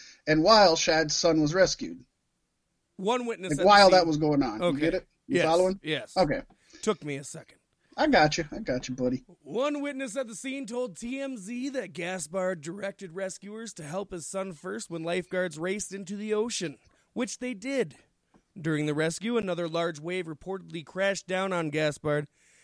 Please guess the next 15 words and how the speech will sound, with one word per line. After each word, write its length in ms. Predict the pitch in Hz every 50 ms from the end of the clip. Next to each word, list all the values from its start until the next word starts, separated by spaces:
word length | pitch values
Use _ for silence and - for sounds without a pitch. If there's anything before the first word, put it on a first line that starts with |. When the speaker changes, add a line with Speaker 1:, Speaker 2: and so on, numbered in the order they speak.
| _ _ _ _
Speaker 2:
and 80 | 240 262
that 80 | 269 262
was 120 | 269 226
the 80 | 233 233
last 340 | 233 247 247 247 240 - -
time 260 | 247 247 254 247 240
he 100 | 214 196
was 140 | 185 180 -
seen 200 | - 214 220 214
alive. 680 | 208 196 196 196 190 185 180 160 160 - - - - _ _ _ _ _ _ _ _ _ _ _ _ _ _ _ _
Shad 300 | _ - - 170 165 160
was 140 | 160 165 139
de-, 260 | 147 170 156 170 - 220
declared 580 | 160 135 - 175 180 185 175 156 135 123 120
dead 260 | 147 165 170 185 196